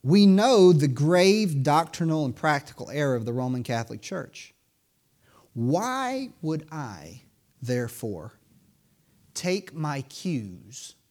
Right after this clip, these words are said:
from their liturgical year? I'm not doing it. I'm not doing it.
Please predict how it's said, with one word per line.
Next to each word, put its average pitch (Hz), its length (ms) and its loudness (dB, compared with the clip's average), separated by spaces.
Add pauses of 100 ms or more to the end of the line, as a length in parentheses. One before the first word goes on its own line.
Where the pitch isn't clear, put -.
(920)
from 131 380 -6
their 156 260 -6
liturgical 135 760 -8
year? 117 460 -12 (3500)
I'm 180 300 -2
not 175 380 -6
doing 170 340 -6
it. 95 140 -18 (2500)
I'm 131 120 -2
not 160 220 -2
doing 208 220 -2
it. - 100 -16